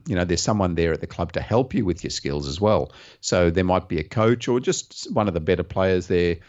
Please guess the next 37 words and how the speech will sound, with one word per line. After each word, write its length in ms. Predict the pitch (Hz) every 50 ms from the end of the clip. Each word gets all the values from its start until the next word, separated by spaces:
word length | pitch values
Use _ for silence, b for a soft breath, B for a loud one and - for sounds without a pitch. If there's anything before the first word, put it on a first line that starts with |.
| b _
that 80 | - -
can 160 | - 104 92
just 180 | 82 92 - -
help 280 | - 92 95 90 -
you, 260 | 92 92 87 90 85 87 B B B B B B B - -
um, 260 | - 87 80 80 78
to 140 | 78 - -
learn 400 | 92 90 95 95 92 95 95 95
some 200 | 95 - 92 92
of 60 | 90
the 60 | 82 80
basics, 600 | 78 85 90 95 92 - - - - - - b b b _
you 100 | - 120
know, 100 | 110 101
to, 140 | 98 - 127 - -
just 180 | - 147 139 -
to 40 |
be 80 | - 127
able 120 | 107 95 95
to 40 | -
hit 140 | 120 104 -
the 60 | -
ball 180 | 85 92 90 87
back 320 | 85 87 92 90 - -
to 120 | - - 101
you 200 | 87 85 82 82
more 180 | 85 82 76
consistently 640 | - - 80 78 - 147 127 - - - 101 123 127
so 140 | 117 - 113
you 160 | 101 98 95
can 220 | 98 - 90 87 95
learn, 360 | 101 104 101 101 98 98 B B B B B B B B -
uh, 180 | - 90 87
some 200 | 82 - - 98
of 60 | 92 82
the 60 | 87
basics. 480 | 82 90 90 92 - 123 113 - -